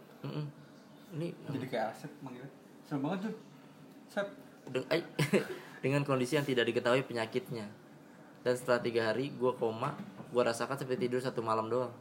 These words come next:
Speaker 1: tanpa ada mimpi sama sekali. Pertanyaan gue, sosok besar yang gue itu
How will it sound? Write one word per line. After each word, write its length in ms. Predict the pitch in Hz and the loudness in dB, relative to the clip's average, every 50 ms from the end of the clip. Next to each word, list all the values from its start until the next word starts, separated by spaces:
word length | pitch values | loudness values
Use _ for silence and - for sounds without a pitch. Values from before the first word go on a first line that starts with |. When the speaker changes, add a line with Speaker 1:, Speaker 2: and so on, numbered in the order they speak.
| - - - - - - - | -18 -20 -20 -20 -20 -18 -8
Speaker 1:
tanpa 300 | - 120 113 110 113 110 | -6 -4 0 4 4 4
ada 100 | 110 110 | 4 4
mimpi 480 | 107 110 113 110 110 107 - 120 113 - | 2 2 -2 -4 -4 -4 -4 -4 -4 -4
sama 220 | - 117 107 107 | -4 -6 -6 -6
sekali. 320 | 107 - 113 110 107 107 | -6 -2 0 0 0 0
Pertanyaan 400 | 98 - 107 - 107 107 107 120 | -4 -6 -4 -2 -2 -2 0 -2
gue, 100 | 143 139 - - - - - - - - - - - | -4 -4 -6 -10 -18 -20 -18 -18 -18 -20 -20 -20 -18
sosok 480 | - - 131 123 120 - 131 123 - 127 | -6 0 0 0 2 2 0 0 2 0
besar 320 | 123 117 - - 127 123 120 117 - - - | 0 0 4 6 6 6 4 2 -4 -8 -2
yang 160 | - 123 123 | 2 2 4
gue 160 | 117 123 123 | 8 8 8
itu 160 | 117 - - | 8 8 4